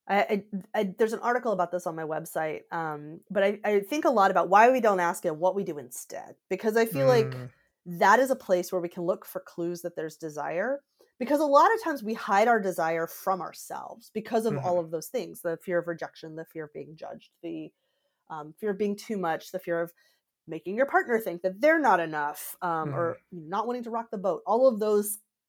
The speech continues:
Speaker 1: kinds of things. And yet we still have desires.
Speaker 2: Yep.
Speaker 1: And desire is persistent. I always say desire is a life force. If you stop wanting things, you've got a big <laughs> survival problem. <laughs>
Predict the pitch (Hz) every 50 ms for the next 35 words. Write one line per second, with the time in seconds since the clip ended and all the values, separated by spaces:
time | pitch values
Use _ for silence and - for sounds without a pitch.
0 | _ - - - - - 202 190 190 202 202 202 190 190 170 - _ _ - 190
1 | 196 165 143 131 131 139 165 185 202 208 208 - - - _ _ _ _ _ _
2 | _ _ _ _ _ _ _ _ _ _ _ - 226 214 214 208 208 202 202 196
3 | 196 196 190 202 - - _ _ _ _ - 208 196 226 233 226 - 202 220 208
4 | - - 196 185 175 - 175 - - - - - - - - - - - _ _
5 | _ _ _ _ _ _ _ _ _ _ - 196 185 180 180 190 185 202 190 185
6 | 190 185 180 185 - - - 220 - 233 220 - - - - - - 185 180 175
7 | 180 - 190 170 175 170 185 175 180 185 185 180 170 170 160 165 170 - - -
8 | - - - - - - - - _ _ - 196 - 190 185 - - 226 226 226
9 | - 165 165 170 180 214 226 285 285 294 294 - 320 320 320 320 320 320 294 254
10 | 226 220 208 - - 208 190 160 151 - 196 - _ _ _ _ _ _ _ _
11 | _ - 180 180 175 175 170 170 - - 180 190 190 - - 175 - 196 190 165
12 | - - 202 190 - 214 208 233 254 - 254 247 262 262 240 294 254 302 311 277
13 | 330 -